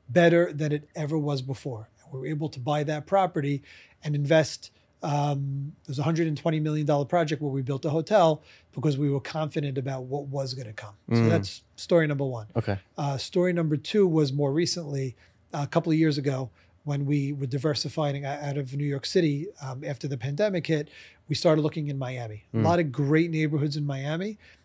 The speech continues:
Speaker 1: And again, we, um, uh, identified Wynwood as a great, uh, area for us.
Speaker 2: Right.
Speaker 1: For those New Yorkers watching, Wynwood is, I'd say,
Speaker 2: Arts
Speaker 1: a little
Speaker 2: district.
Speaker 1: bit like, uh, Williamsburg,
Speaker 2: Yeah.
Speaker 1: let's say, um, here in New York.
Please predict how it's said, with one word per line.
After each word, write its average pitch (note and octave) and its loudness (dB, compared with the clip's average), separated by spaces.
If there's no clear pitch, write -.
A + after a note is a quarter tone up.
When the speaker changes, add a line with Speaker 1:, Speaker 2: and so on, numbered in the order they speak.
Speaker 1:
And D3 -2
again, E3+ 2
we, D3+ 0
um, C#3 -4
uh, C#3 -10
identified D3+ 0
Wynwood D#3 0
as C#3 -8
a C#3+ -4
great, D3 0
uh, C3+ -10
area C#3+ -4
for F3 0
us. G#3+ 0
Speaker 2:
Right. G2+ 0
Speaker 1:
For C3+ 0
those D3+ 6
New D3+ 2
Yorkers D#3 4
watching, D3+ 2
Wynwood D3 0
is, C3+ -4
I'd C3 -8
say, C#3+ -2
Speaker 2:
Arts G#2 2
Speaker 1:
a - -4
little E3 2
Speaker 2:
district. D#3+ 4
Speaker 1:
bit D#3+ 6
like, D3 2
uh, C#3 0
Williamsburg, F#3+ 4
Speaker 2:
Yeah. G3+ 6
Speaker 1:
let's F3+ 2
say, G3+ 4
um, D3+ 0
here D#3+ -2
in D#3+ -2
New D#3+ -2
York. F#3 2